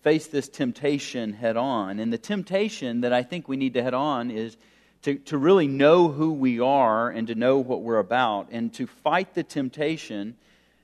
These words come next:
to just kind of be a nice church who does good things and kind of exists and, uh, is very easily, uh, lured into complacency.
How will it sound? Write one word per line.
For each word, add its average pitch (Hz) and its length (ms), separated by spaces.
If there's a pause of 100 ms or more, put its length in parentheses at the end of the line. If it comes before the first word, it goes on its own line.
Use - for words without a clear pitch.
(200)
to 139 100
just 170 220
kind 175 180
of 123 140
be 139 180
a 113 240 (260)
nice 131 600
church - 800
who 131 120
does 123 480
good 156 300
things 147 640
and 104 160
kind 139 300
of 120 220
exists 117 920 (100)
and, 107 560
uh, 104 460 (560)
is 104 160
very 135 420
easily, 135 1000 (440)
uh, 113 220
lured 139 640
into 123 320
complacency. 113 960